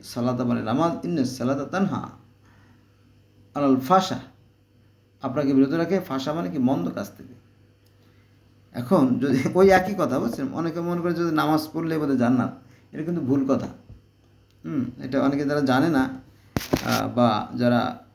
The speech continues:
ধর্ম নিয়ে ব্যবসা করে, আহ, তাদের মতো করে ব্যাখ্যা করে যে নামাজ পড়লে জান্নাত। না, এটা সঠিক কথা না।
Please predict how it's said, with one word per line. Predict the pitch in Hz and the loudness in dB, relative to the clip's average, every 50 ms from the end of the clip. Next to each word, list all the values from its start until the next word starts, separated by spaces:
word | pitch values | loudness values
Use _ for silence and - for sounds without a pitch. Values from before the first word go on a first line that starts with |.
| _ _ _ _ _ _ _ - 101 | _ _ _ _ _ _ _ -10 -2
ধর্ম | 123 120 127 139 | -2 0 2 4
নিয়ে | 139 135 127 | 4 4 4
ব্যবসা | 120 120 131 131 - - 160 | 4 2 2 0 -2 -6 -8
করে, | 156 160 147 123 123 123 | -4 -2 0 0 0 -2
আহ, | - - - - - - _ _ - _ _ _ _ - - - | -6 -12 -18 -20 -20 -20 _ _ -20 _ _ _ _ -18 -16 -6
তাদের | - 123 123 135 135 | -2 0 2 4 4
মতো | 135 127 120 131 | 4 4 4 2
করে | 127 120 | 2 2
ব্যাখ্যা | 120 117 104 113 113 117 - 131 | 0 0 0 -2 -4 -4 -6 -6
করে | - - 113 113 | -4 -4 -4 -4
যে | 110 113 113 113 - - | -6 -6 -8 -8 -8 -4
নামাজ | - 120 123 131 131 131 131 - | -2 0 2 2 2 0 0 0
পড়লে | 123 123 120 | 0 0 0
জান্নাত। | 117 117 113 107 107 - - | 0 -2 -4 -6 -8 -4 -2
না, | 131 127 104 85 - - - | 0 0 0 -2 -4 -10 -12
এটা | 123 120 123 | -12 -12 -12
সঠিক | - - - - - - 101 | -12 -12 -12 -12 -12 -10 -12
কথা | 107 - 113 | -10 -6 -2
না। | 123 139 151 156 151 156 | 0 0 0 0 -2 -4